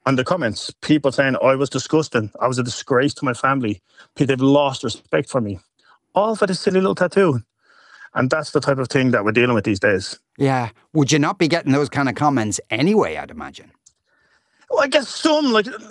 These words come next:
Speaker 1: generally no, because, like, why would I? I'm like, I'm extremely successful. What can people say? Like, you know, th-, there's nothing, nothing, like, d-,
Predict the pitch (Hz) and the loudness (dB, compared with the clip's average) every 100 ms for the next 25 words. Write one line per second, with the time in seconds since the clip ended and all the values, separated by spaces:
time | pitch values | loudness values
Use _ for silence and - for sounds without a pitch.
0 | 208 285 320 320 233 180 269 269 226 277 | -4 0 2 4 4 4 2 2 0 0
1 | 277 294 240 220 214 311 269 285 269 220 | 0 -2 -4 -6 0 2 2 2 2 0
2 | 233 254 - 233 _ 208 220 226 - 262 | -2 -4 -4 -14 _ -2 0 -2 0 2
3 | 269 - 156 196 240 277 185 226 - 247 | 2 -2 -2 -2 0 0 0 0 0 0
4 | 208 220 202 220 262 180 190 285 190 165 | 0 -2 0 2 2 0 -6 -8 -4 -4
5 | - - _ _ _ _ 202 226 226 190 | -8 -20 _ _ _ _ -2 0 0 -2
6 | 156 160 185 247 247 180 147 _ _ _ | -2 -2 0 0 2 0 -2 _ _ _
7 | - 208 269 240 180 - - 208 - 147 | 0 2 4 2 -2 -2 -4 -4 -8 -16
8 | - | -4